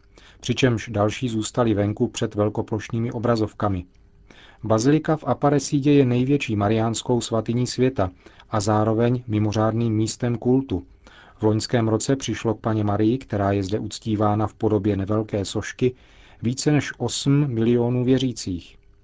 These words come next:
Aparecida je tedy rušným poutním místem, což výmluvně dokazuje také fakt, že čtyřicetitisícové město nabízí k ubytování dvanáct tisíc hotelových míst.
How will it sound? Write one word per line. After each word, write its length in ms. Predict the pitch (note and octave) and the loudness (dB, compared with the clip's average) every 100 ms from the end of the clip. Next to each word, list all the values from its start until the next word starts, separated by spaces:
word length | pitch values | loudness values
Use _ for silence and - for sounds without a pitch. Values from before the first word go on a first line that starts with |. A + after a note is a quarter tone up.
| _ - | _ -6
Aparecida 680 | G#2 A#2 A2+ A2 B2+ A#2+ | -2 0 0 -2 -4 0
je 140 | B2 G#2+ | 0 0
tedy 240 | A2+ G#2 | -2 0
rušným 480 | G2+ A2 - A#2+ A#2+ | 0 -2 -2 -2 0
poutním 460 | A2 G#2+ G#2 A#2 A2+ | 0 0 0 -2 -2
místem, 500 | B2+ - A2+ G#2 G2 - - - - | -2 -4 -4 -4 -6 -12 -20 -20 -4
což 300 | D#3+ D3+ A2 | 0 0 -2
výmluvně 540 | G#2+ C3 C#3 C#3 A2 | 0 2 2 2 2
dokazuje 460 | A2 B2 B2 C3+ A#2 | 0 0 2 2 2
také 360 | B2 - A2+ | -2 -2 -4
fakt, 400 | - A2+ - - - - - _ | -2 -4 -4 -12 -20 -20 -20 _
že 160 | G2+ A2 | -2 -2
čtyřicetitisícové 1160 | - - D3 D#3 C#3 A#2 A#2+ - B2 C#3 C3+ G2 | -2 0 0 0 -4 -4 -8 -6 -4 0 0 0
město 540 | F#2+ F#2+ - B2 B2+ - | -2 -4 -4 -2 -2 -4
nabízí 440 | G#2 A2 D3 C#3+ B2+ | -4 -2 0 0 -2
k 100 | - | -2
ubytování 720 | A2 A#2+ B2 B2+ B2+ C3 C3 | -4 -2 0 2 2 2 0
dvanáct 520 | G2 G#2 A2+ C3+ C3+ | 0 0 2 0 -4
tisíc 420 | - A2 - A#2+ | -6 -6 -4 -4
hotelových 540 | G2+ G#2 A2 A2 A2 A2+ | -4 -2 -2 0 -2 -4
míst. 400 | G2+ F2+ - | -6 -8 -14